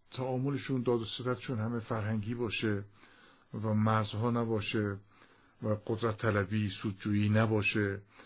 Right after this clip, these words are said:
و به دنبال اونها خون و خونریزی و درد و مرگ و کشتار هم نباشه؟ آرزو کنیم که جهان به اون مرحله برسه. اما ما این مرحله رو داشتیم و با دخالت بابلیان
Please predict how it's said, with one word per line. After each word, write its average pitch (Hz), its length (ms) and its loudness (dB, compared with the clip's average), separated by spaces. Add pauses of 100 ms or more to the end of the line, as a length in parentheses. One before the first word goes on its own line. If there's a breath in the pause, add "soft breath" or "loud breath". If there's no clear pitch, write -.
(180 loud breath)
و 107 40 -4
به 107 120 -2
دنبال 107 420 2
اونها 98 400 0
خون 110 440 -4
و 95 60 0
خونریزی 95 540 -4
و 95 60 -4
درد 104 360 -4
و 95 60 -6
مرگ 98 360 -6
و - 120 -12
کشتار 98 360 -6
هم 101 200 -4 (380 soft breath)
نباشه؟ 92 480 -6 (720 loud breath)
آرزو 120 420 6
کنیم 135 260 4
که 113 120 0
جهان 110 460 2 (300)
به 113 60 0
اون 110 140 2
مرحله 95 400 0
برسه. 90 440 -4
اما 107 140 -2
ما 113 180 0
این 135 120 -2
مرحله 113 360 -2
رو 120 80 0
داشتیم 123 640 0 (540 loud breath)
و 107 80 -2
با 101 280 0
دخالت 101 800 -4 (680 soft breath)
بابلیان 101 680 -2